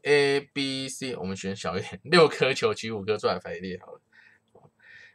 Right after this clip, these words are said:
A、B、C、D、E、F，六颗球，好不好？好不好？取五颗出来，所以我就一、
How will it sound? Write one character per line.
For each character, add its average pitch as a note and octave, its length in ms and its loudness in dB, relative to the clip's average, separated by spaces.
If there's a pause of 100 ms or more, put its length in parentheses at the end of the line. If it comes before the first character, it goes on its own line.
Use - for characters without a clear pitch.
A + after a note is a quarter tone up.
(100)
A、 C#3 200 4
B、 C#3 320 -2
C、 B2+ 600 -2
D、 A#2+ 520 -4
E、 A#2+ 340 -4
F， F#2 340 -2
六 C#3+ 220 10
颗 B2 220 6
球， - 260 -4 (460)
好 - 40 -6
不 G#2 80 0
好？ F#2 160 2
好 F#2 60 -6
不 F#2 80 -6
好？ F2+ 160 -6 (100)
取 C#3 160 -4
五 D3+ 160 -4
颗 C3+ 160 2
出 - 160 -2
来， G2+ 120 4
所 D#3 100 10
以 D#3+ 40 12
我 C3+ 100 6
就 C3+ 160 2
一、 C3+ 260 -6